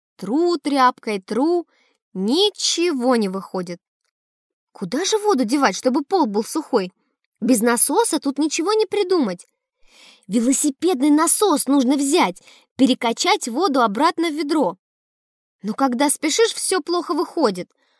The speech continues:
Воды на полу не убавилось, и в ведре пусто. Наверно, насос испортился.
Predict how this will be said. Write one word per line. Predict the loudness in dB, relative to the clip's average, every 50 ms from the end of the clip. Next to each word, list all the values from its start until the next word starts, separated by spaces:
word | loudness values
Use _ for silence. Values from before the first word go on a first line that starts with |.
| _ -20 -20 _ _ _ _ _ _ -10
Воды | -8 -6 -6 -2 2 2 4 4
на | 4 2
полу | 0 -2 -2 -2 -2 -2
не | -2 0 0
убавилось, | -2 -2 0 2 2 2 2 0 0 -4 -6 -6 -8 -12 -18 _ _ _ _ _ _
и | -8 -4
в | -4
ведре | -4 -4 0 2 4 4 4
пусто. | 2 -2 -6 -6 -4 -4 -4 -6 -6 -6 _ _ _ _ _ _ _ _ _ _ _ _ _ _ _
Наверно, | -4 -2 -2 0 0 0 0 0 -2 -2
насос | 0 0 0 0 0 0 0 -2 -4
испортился. | -8 -8 -4 -2 -2 -2 -2 -6 -12 -12 -12 -14 -16 -18